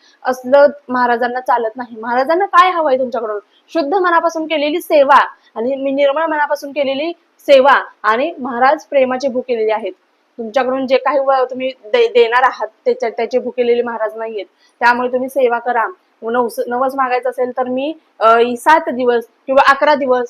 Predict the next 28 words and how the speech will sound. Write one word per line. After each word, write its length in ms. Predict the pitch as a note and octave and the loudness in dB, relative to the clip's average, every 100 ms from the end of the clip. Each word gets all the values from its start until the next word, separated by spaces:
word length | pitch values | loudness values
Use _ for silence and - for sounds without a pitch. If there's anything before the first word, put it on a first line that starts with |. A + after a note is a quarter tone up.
| _ | _
किंवा 260 | C#4 C#4 C#4 | 0 2 4
एकवीस 260 | C#4+ D4 D4+ | 0 0 -2
दिवस 340 | C4+ C4 B3+ | 0 0 -2
किंवा 300 | C#4 C#4 C#4+ | -2 2 2
एकशे 180 | C#4 D#4+ | 2 2
आठ 220 | C4 C#4 C#4+ | 4 4 4
दिवस 220 | C4 B3 | -2 -2
महाराज 200 | B3 A#3 A3+ | -6 -10 -12
तुमची 200 | A#3 A#3 | -10 -8
ही, 140 | A#3 | -6
ही 140 | A3+ | -8
सेवा 260 | C4 C4+ A3+ | -4 -2 -2
करणार 280 | A3 G#3+ G#3 | -4 -6 -6
आहे, 100 | G#3+ | -4
माझी 240 | G#3+ G#3 G#3+ | -6 -8 -10
ही, 60 | |
ही 200 | A3 A#3 | -8 -10
इच्छा 180 | A#3+ A3+ | -8 -10
पूर्ण 280 | G3+ G#3 G3+ | -8 -8 -8
करा. 240 | G3 G3 F#3+ _ _ _ | -6 -6 -8 _ _ _
म्हणजे 260 | B3+ B3 D4 | -8 -6 -2
काय? 240 | D#4 B3+ B3 - _ | 2 2 0 -10 _
सेवेमध्ये 480 | D4+ C#4+ D4+ D4+ D4 | 4 6 6 4 4
काय? 220 | B3+ A#3 - _ | 4 2 -4 _
तुम्ही 160 | A#3+ B3+ | -8 -2
स्वामीच्या 380 | D4 B3+ B3 C4+ | 0 0 -2 -2
चारामृताचे, 720 | C#4 C4 B3 B3 B3+ C4 C4 | 0 0 0 0 0 2 2
अ, 200 | B3+ | 2